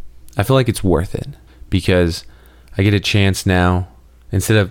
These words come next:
seeing people at the end of their life struggling to just be there, to just exist, I have a chance now to help people improve before we ever get to that point. I love that part of the job.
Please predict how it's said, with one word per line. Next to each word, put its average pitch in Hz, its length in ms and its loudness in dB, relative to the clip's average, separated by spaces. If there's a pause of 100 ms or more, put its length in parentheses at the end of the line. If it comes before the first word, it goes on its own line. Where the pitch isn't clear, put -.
(140)
seeing 107 380 2
people 98 500 2
at 95 140 0
the 95 100 2
end 92 120 2
of 90 80 2
their 92 140 2
life 87 500 0 (340)
struggling 95 720 2
to 90 240 -2 (320)
just 104 220 -2 (380)
be 101 200 4
there, 87 400 0 (240)
to 101 120 0
just - 300 -4
exist, 92 720 0 (420)
I 110 80 2
have 101 100 2
a 101 40 0
chance 101 400 0
now 95 340 2
to 98 160 0
help 98 240 2
people 95 520 0 (360)
improve 104 520 2
before 110 400 2
we 107 180 4
ever 107 180 2
get 98 200 0
to - 100 -4
that 90 200 0
point. - 260 -2 (480)
I 104 100 4
love 113 340 4
that 107 200 2
part 104 160 2
of 95 60 0
the 95 60 0
job. 101 360 -4